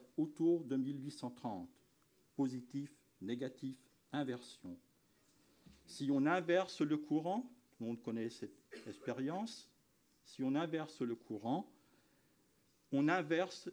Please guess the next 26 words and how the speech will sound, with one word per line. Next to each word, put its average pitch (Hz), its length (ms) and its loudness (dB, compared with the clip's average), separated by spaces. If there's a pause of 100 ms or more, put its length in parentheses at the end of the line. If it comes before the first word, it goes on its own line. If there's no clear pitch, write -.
l'effet 156 420 2
magnétique 143 680 0
produit 139 580 0
sur, 147 500 0 (260)
euh, 120 680 0 (360)
l'ai-, 127 280 2
l'aiguille 135 520 0
aimantée. 104 540 0 (1040)
L'électromagnétisme 160 1300 2 (560)
est 180 220 2
en 175 120 2
effet 190 540 2 (180)
la 139 220 0
grande 226 560 4
affaire 185 500 0
scientifique 180 720 -8
des 151 200 4
années 156 240 0
mille 151 200 -2
huit 147 120 -6
cent 147 160 -6
trente. 110 520 -4 (560)
Et 131 60 -2
c'est 175 260 2
une 175 120 2
affaire 190 420 0